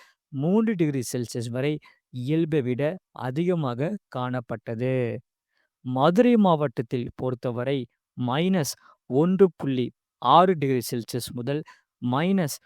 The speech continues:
மூன்று டிகிரி செல்சியஸ் வரை இயல்பை விட குறைந்துள்ளது. ஏனைய மற்ற மாவட்டங்கள் பொறுத்தவரை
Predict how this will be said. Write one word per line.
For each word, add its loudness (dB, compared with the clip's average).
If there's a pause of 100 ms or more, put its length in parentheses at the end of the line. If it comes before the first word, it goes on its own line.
(280)
மூன்று 4
டிகிரி 0
செல்சியஸ் -6
வரை -2 (880)
இயல்பை 2
விட -2 (540)
குறைந்துள்ளது. -2 (840)
ஏனைய 2 (1200)
மற்ற 2
மாவட்டங்கள் -2 (140)
பொறுத்தவரை -6